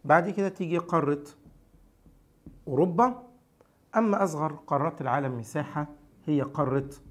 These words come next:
أستراليا. يبقى أنا عندي كده أكبر القارات مساحة آسيا، يليها أفريقيا، أمريكا الشمالية، أمريكا الجنوبية، القارة القطبية،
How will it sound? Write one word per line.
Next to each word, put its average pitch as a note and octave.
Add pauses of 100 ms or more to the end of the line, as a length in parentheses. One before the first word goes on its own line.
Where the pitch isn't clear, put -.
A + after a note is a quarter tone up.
(400)
أستراليا. G#2+ (1200)
يبقى E3
أنا D#3+
عندي C#3
كده F#3 (420)
أكبر C3
القارات B2+
مساحة A#2 (560)
آسيا، G#3 (680)
يليها C3+ (220)
أفريقيا، F#3 (360)
أمريكا B2+
الشمالية، B2+
أمريكا B2
الجنوبية، A#2+ (380)
القارة F3
القطبية، D3+